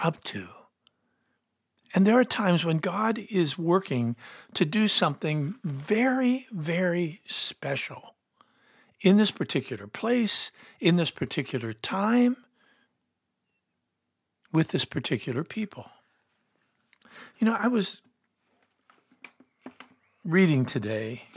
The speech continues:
in the Gospel of Luke, and one of my favorite passages of Scripture happens to be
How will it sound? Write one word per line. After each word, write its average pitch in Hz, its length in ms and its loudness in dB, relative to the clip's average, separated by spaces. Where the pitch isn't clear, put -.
in 131 560 0
the 131 100 -4
Gospel 127 480 -2
of 113 80 -6
Luke, 107 440 -10
and 147 440 0
one 247 140 6
of 208 60 8
my 147 120 8
favorite 131 460 0
passages 120 640 0
of - 60 -12
Scripture - 460 -4
happens 131 380 -4
to 127 100 -12
be 120 380 -2